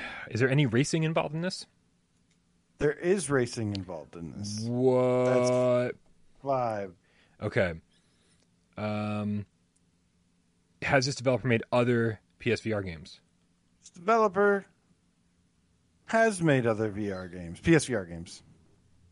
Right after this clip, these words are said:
Speaker 1: Has this developer made Operation Warcade?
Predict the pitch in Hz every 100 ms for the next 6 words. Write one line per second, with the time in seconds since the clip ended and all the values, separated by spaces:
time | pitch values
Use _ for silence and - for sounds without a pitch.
0 | _ _ _ _ _ _ _ _ _ _
1 | _ _ _ _ _ _ - 98 104 -
2 | 110 113 110 110 - 113 104 101 104 104
3 | 101 101 101 95 - _ _ _ _ _
4 | _ _ _ _ _ - 110 - 110 107
5 | - 107 104 127 - 85 80